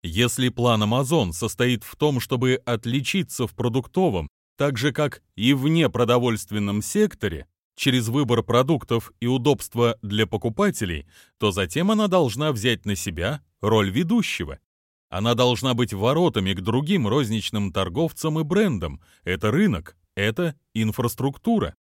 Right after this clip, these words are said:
В непродовольственном секторе мы видим все больше и больше ритейлеров,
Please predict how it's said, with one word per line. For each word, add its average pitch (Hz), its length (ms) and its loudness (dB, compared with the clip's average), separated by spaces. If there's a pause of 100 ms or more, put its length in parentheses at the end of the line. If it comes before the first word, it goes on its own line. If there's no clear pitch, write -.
(460)
В 92 140 -6
непродовольственном 143 1000 2
секторе 98 680 -2
мы 117 180 0
видим 170 380 0
все 151 240 -2
больше 185 580 0
и 208 60 0
больше 123 500 0
ритейлеров, 101 680 0